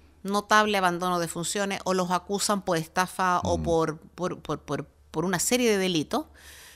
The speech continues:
Speaker 1: y los concejales no sabían nada, y nunca se enteraron de nada. O sea, el alcalde,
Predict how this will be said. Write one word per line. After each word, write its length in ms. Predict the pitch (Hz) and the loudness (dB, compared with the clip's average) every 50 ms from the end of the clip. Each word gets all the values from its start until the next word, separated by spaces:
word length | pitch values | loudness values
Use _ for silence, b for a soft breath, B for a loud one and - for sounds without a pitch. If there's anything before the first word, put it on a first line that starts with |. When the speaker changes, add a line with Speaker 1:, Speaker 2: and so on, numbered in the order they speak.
| B B B B - - _ - - - - - - - - | B B B B -20 -20 _ -20 -20 -20 -20 -20 -20 -12 -8
Speaker 1:
y 80 | 208 | -4
los 120 | 214 214 214 | -4 -4 -4
concejales 640 | - 226 214 - - 214 - - - 262 262 262 | -4 -4 -2 -2 -2 -4 -6 -6 -4 -4 -2 0
no 120 | 240 233 226 | 0 0 0
sabían 500 | - - 220 208 214 214 208 202 202 214 | -2 -2 -2 -2 0 0 0 0 0 0
nada, 260 | 262 349 381 349 359 381 - - - _ _ _ - - | 0 0 0 -2 -4 -6 -10 -20 -20 _ _ _ -10 -2
y 80 | - 214 | 2 2
nunca 300 | 214 233 254 247 - 285 | 4 4 2 2 0 -2
se 120 | - - 277 | -2 0 -2
enteraron 440 | 240 - 233 226 240 240 254 240 220 | -2 -2 -2 -2 0 0 0 0 0
de 100 | 220 220 | 0 -2
nada. 260 | 269 381 403 359 359 381 - b b b b b b b | -2 -2 -2 -4 -8 -10 -16 b b b b b b b
O 100 | 190 190 | -4 0
sea, 280 | - - 240 240 233 - - | 0 0 2 2 0 2 2
el 120 | 202 202 | 0 2
alcalde, 560 | 190 185 185 - - 240 254 269 247 254 240 | 2 0 -2 -2 0 0 0 0 0 0 -2